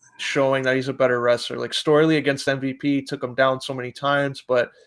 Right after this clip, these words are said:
he didn't really do anything on the ground, and Scott Coker doesn't really trash or criticize the main event. He was not that happy about it, so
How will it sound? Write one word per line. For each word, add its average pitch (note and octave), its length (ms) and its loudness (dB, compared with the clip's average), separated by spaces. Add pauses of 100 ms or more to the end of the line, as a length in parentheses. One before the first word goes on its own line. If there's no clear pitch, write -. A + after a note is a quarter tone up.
(340)
he C#3+ 80 -2
didn't E3 140 4
really E3 160 4
do C#3+ 200 2
anything D#3 300 0
on C#3+ 120 2
the C3 80 -2
ground, C#3 360 4
and B2 120 -4
Scott C#3 320 4
Coker C3+ 360 -2
doesn't C3 260 -4
really C3 580 0 (920)
trash C#3+ 720 6
or B2 160 -2
criticize C#3 760 2
the B2+ 80 -2
main C3 240 -2
event. D3+ 360 0
He C#3+ 60 -2
was C#3 380 -4
not F3 260 0
that D3 320 4
happy C3+ 380 2
about C3+ 320 2
it, C#3 200 -2
so A#2+ 380 0